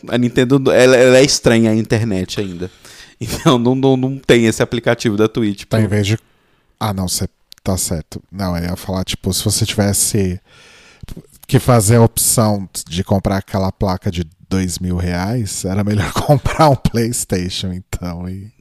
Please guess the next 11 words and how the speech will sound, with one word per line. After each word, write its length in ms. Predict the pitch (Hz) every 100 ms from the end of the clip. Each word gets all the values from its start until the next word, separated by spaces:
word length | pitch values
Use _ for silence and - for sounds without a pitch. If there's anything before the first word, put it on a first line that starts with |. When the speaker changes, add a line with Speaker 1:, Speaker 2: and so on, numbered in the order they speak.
| -
Speaker 1:
Hum, 680 | 101 107 107 110 110 110 113 -
<laughs> 100 | 95
não, 460 | 113 139 165 120
porque 180 | 135 -
os 140 | 147 147
jogos 280 | 127 131 -
são 120 | 143
diferentes, 560 | 302 220 175 - 120 208
mas 160 | 104 196 - - 170 - - - 185 -
<laughs> 800 | - _ _ - - - - -
Speaker 2:
Entendi. 760 | 95 - 101 101 90 78 71